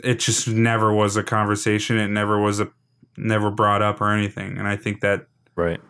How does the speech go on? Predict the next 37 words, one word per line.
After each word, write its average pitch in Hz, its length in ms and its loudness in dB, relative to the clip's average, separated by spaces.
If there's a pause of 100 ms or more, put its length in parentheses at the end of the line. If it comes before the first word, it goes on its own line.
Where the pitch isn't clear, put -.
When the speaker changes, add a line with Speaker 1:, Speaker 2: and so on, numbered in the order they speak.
(220)
Speaker 1:
is 104 260 2
a 107 300 -6
main 104 320 -2
piece - 320 0
of 101 160 -6
it, - 120 -14
because 104 300 -4
they 107 140 2
had 101 180 0
no 104 120 0
reason 113 340 2
to 98 80 -2
ever 98 160 -6
bring 101 240 -2
anything 98 340 -8
up 98 160 -6
like - 220 -6
that. - 260 -6 (880)
Speaker 2:
Yeah. 85 200 -2 (200)
Speaker 1:
And 101 180 -6
so 98 280 0
we 101 120 0
just 101 320 -4
thought 98 300 2
every, 107 400 4
everything 110 400 2
was 127 160 4
normal. 135 480 2 (1040)
Yeah. - 80 -4
Speaker 2:
Yeah. 101 280 2 (880)
Speaker 1:
What 143 180 4
I 156 60 4
was 147 160 6
gonna 147 260 4
say 113 260 2
is 110 180 2
that 110 280 2